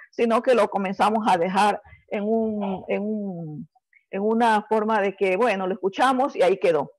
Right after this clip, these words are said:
Pero cuando nos interesa, sí va a haber un feedback, de pronto una opinión pública, eh, una opinión entre compañeros, entre amigos,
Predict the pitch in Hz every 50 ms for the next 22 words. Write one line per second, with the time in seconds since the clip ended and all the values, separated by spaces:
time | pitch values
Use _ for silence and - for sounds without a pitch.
0 | _ _ - 180 175 170 170 170 165 156 156 170 - 190 175 - 185 196 233 254
1 | 302 233 233 - 208 214 214 196 180 190 208 214 - - 208 220 226 220 220 220
2 | 214 175 160 214 233 247 247 190 185 180 - 196 220 226 220 - 185 185 185 196
3 | 202 - - 175 170 175 180 - - 262 285 269 214 208 196 190 - 208 202 208
4 | - - - - - - _ - - 185 190 185 185 180 175 175 175 165 170 202
5 | 208 208 208 - 202 190 196 202 208 220 226 226 220 208 196 190 185 180 - 185
6 | 185 180 170 165 - 180 185 - 160 165 196 247 277 269 226 208 208 202 208 208
7 | - - 175 - 151 151 165 220 269 269 240 214 196 226 233 226